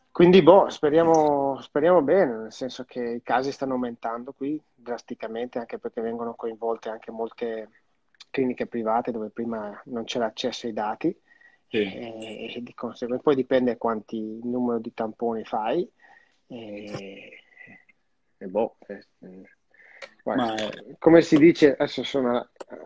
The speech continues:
Speaker 1: stiamo alla finestra per vedere quel che succede, no? Nel senso che bisogna aspettare, stare chiusi in casa, aspettare.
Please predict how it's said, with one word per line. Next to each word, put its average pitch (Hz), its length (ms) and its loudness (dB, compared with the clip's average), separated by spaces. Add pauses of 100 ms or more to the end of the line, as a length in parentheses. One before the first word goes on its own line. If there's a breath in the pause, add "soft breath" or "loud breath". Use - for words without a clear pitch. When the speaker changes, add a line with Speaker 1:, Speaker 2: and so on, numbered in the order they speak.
(180)
Speaker 1:
stiamo 151 360 8
alla 147 140 8
finestra 120 580 0
per 117 200 -2
vedere 117 480 2
quel 120 180 0
che - 140 -2
succede, 113 500 -10
no? 120 220 -4 (1120 loud breath)
Nel 101 180 -8
senso 110 380 -8
che 104 480 -12 (560 loud breath)
bisogna 131 480 -2
aspettare, 139 600 4
stare 120 280 -4
chiusi 123 240 -2
in 127 120 -2
casa, 120 400 -6
aspettare. - 760 -16